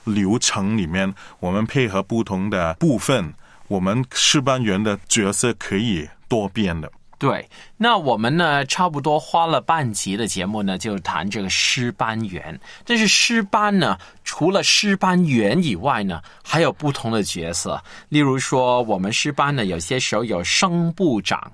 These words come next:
Speaker 2: 就是每一个男女声部呢，有不同负责的人，也有一个诗班长。那到底这些行政的领袖或者音乐的领袖，他们到底有什么要做？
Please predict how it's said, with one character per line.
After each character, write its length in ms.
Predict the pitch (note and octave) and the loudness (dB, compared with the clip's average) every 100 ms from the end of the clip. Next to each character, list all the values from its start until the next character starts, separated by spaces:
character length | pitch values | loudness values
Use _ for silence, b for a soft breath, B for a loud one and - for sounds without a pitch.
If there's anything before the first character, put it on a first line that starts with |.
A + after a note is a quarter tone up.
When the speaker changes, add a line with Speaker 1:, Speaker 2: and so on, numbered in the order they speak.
| - | -8
Speaker 2:
就 160 | - C#3 | -4 -2
是 100 | C#3 | -2
每 220 | B2 F#2 | -2 -2
一 140 | A#2+ | -2
个 100 | C3+ | -2
男 480 | A2 A2 F#2+ B2 E3 | -2 -2 -2 0 0
女 220 | C3+ F2 | 0 -2
声 320 | - D#3 D#3 | -4 -4 -4
部 180 | D#3+ D3+ | -2 -2
呢， 160 | G#2+ E2+ B B - | -2 -6 B B -4
有 160 | G#2+ | -2
不 160 | G2 D#3 | 0 0
同 160 | C#3 C#3 | 0 -2
负 260 | - C#3+ | -2 -2
责 220 | G2 F#2 | -2 -4
的 100 | G2+ | -4
人， 320 | F2+ E2 D#2+ G2 B B | -4 -4 -6 -8 B B
也 160 | B2+ | 2
有 100 | D#3+ | 2
一 140 | A2+ C#3+ | 2 0
个 100 | C3 | 0
诗 320 | - - D#3+ | 0 0 0
班 320 | D3 D3 D3 | -2 -2 -2
长。 260 | C#3+ G2 C2+ B B | -2 -4 -6 B B
那 100 | C4 | -2
到 220 | C4+ C#4 | 2 2
底 240 | G#3 C#3 G#2+ | 2 0 -2
这 220 | - F3+ | 0 0
些 180 | - F3+ | 2 0
行 640 | - - - A#2 D3 A3 | 2 0 0 2 2 2
政 340 | G#3+ A3+ E3 | 2 0 2
的 300 | C#3+ B2 G#2+ - | 2 2 2 -2
领 340 | C3 A2+ G2 | -2 0 2
袖 260 | G2+ F#3+ D3+ | 0 0 0
或 140 | F#3+ | 0
者 120 | D#3 G2 G2 | -2 -2 0
音 260 | G3 A3 | 2 4
乐 200 | A3 A3 | 4 2
的 100 | C3+ | 2
领 300 | A2 - F2+ | 0 -2 -2
袖， 280 | F2 D#3+ B2+ B B B - | -2 0 -2 B B B -10
他 180 | - A3 | -2 2
们 180 | F3 F3 | 2 2
到 220 | A#3 F#3+ | 2 2
底 200 | C3 G2 | 0 -4
有 120 | F2+ | -4
什 240 | F2 - | -4 -4
么 200 | G2 C#3+ | -2 0
要 180 | C#3+ B2+ | 2 0
做？ 340 | - G#2+ - | 0 -2 -4